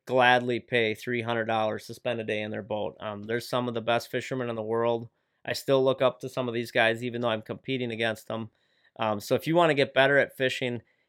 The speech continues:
it's a huge opportunity to, to see different techniques, different bodies of water. And so when they sign up, then they get drawn with a, a professional angler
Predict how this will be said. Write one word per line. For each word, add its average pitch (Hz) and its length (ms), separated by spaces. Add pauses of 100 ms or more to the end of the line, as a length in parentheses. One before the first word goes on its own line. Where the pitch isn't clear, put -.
it's 135 200
a 127 40
huge 160 320
opportunity 131 760
to, 107 400 (600)
to 127 80
see 156 220
different 139 380
techniques, 131 640
different 131 340
bodies 127 320
of 120 80
water. 120 520 (400)
And 113 440 (120)
so 120 200
when 131 120
they 135 100
sign 143 320
up, 147 300 (120)
then 123 120
they 123 80
get 117 180
drawn 135 400
with 123 200
a, 101 60 (240)
a 110 320
professional 139 540
angler 135 480